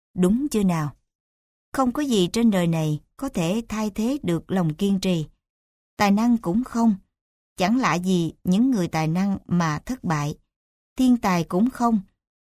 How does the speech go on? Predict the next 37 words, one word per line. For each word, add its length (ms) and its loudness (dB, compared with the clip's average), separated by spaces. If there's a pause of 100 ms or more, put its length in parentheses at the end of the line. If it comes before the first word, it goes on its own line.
(120)
Thiên 180 4
tài 340 0
không 360 -2
được 200 0 (220)
tưởng 280 0
thưởng 400 0 (180)
gần 280 2
như 160 2
ai 340 -4
cũng 220 -2
biết. 220 0 (640)
Học 220 0
vấn 300 0
cũng 220 0
không. 280 0 (500)
Thế 100 0
giới 220 0
này 220 2
đầy 240 0
rẫy 260 -2
những 300 2
người 180 0
thất 240 -8
nghiệp 280 0
có 100 -2
học 280 -4
thức. 160 -4 (640)
Kiên 240 4
trì 320 0
cùng 320 -2
quyết 240 -6
tâm 240 0 (240)
là 240 -2
vạn 360 -4
năng. 220 0 (1000)
Khẩu 200 2
hiệu 400 2